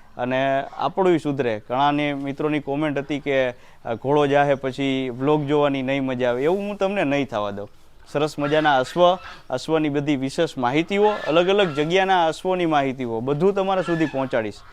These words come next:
બસ, અ, તમે આ સાથ સહકાર, સપોર્ટ આપતા રહેજો. અને એવું નથી કે ગજાવરને તમે નહીં જોઈ શકો. હું જ્યાં ગજાવર જાશે,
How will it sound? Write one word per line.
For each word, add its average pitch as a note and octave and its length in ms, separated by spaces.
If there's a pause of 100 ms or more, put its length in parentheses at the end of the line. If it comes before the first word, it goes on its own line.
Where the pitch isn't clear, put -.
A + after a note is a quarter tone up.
(260)
બસ, E3 300
અ, C3+ 100
તમે D#3 280
આ D#3 340
સાથ D3 300
સહકાર, E3 380
સપોર્ટ D3 360
આપતા C3 240
રહેજો. F3 320 (280)
અને D3+ 180
એવું F3+ 200
નથી F#3+ 240
કે G#3+ 120
ગજાવરને F3 560
તમે E3+ 220
નહીં D#3 260
જોઈ D3+ 180
શકો. A2 240 (360)
હું C#3+ 120
જ્યાં E3 320
ગજાવર F#3+ 380
જાશે, F3+ 320